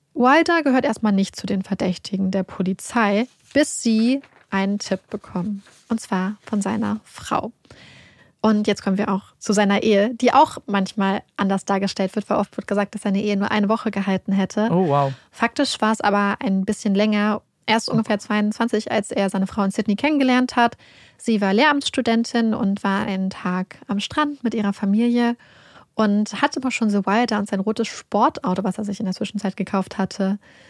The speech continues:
Speaker 1: so gesehen. Und ihr ist aufgefallen, dass dieser junge Mann sie die ganze Zeit so beobachtet hat. Und als die Familie sich dann auf den Nachhauseweg gemacht hat,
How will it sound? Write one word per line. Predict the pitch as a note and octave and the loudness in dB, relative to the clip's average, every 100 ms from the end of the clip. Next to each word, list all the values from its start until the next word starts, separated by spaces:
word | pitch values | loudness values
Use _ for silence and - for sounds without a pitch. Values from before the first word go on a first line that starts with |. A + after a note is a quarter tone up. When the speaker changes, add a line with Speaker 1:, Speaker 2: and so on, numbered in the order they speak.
| - - | -20 -10
Speaker 1:
so | - A3 G3+ | 0 2 2
gesehen. | - A3 C#4+ D4+ D4 C#4+ | -2 -2 2 4 4 2
Und | A#3 G#3 | -2 -2
ihr | G3+ | -2
ist | G#3+ | 2
aufgefallen, | A3 G#3+ G#3+ G#3 | 0 0 -4 -4
dass | - | -2
dieser | G#3 | -2
junge | G3+ G3+ | 0 -2
Mann | G3 F#3 | -2 -2
sie | F#3+ | -2
die | G3 | -2
ganze | G#3 G3 G3 | -4 -6 -8
Zeit | - F3+ F3+ | -4 -4 -4
so | - F#3 F#3 | -4 -2 -2
beobachtet | F#3 G3 F3+ - - - - | -2 -4 -4 -6 -10 -14 -14
hat. | - - | -14 -14
Und | - G3+ | -8 -2
als | - - | -2 -4
die | |
Familie | - B3+ C4+ C4 | -4 0 0 0
sich | B3+ | -2
dann | A#3 | -2
auf | A3+ | -4
den | - G#3 | -2 -2
Nachhauseweg | G#3 D#4+ F#4 C4 A3 G#3 | 4 6 6 6 2 -2
gemacht | G#3+ G3 - - | 0 -2 -4 0
hat, | A#3+ - | -2 -2